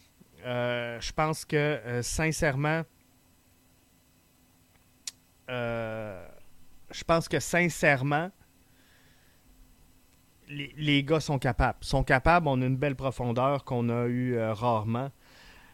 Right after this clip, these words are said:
à Montréal. Et, et sincèrement, depuis que je suis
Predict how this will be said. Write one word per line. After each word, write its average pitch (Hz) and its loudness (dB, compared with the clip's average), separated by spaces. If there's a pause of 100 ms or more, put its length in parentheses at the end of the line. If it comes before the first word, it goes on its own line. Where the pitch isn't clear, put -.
(280)
à 143 6 (120)
Montréal. 127 2 (320)
Et, 139 -4
et 127 -2
sincèrement, 170 -2
depuis 156 -2
que 151 0
je 131 -2
suis 165 -4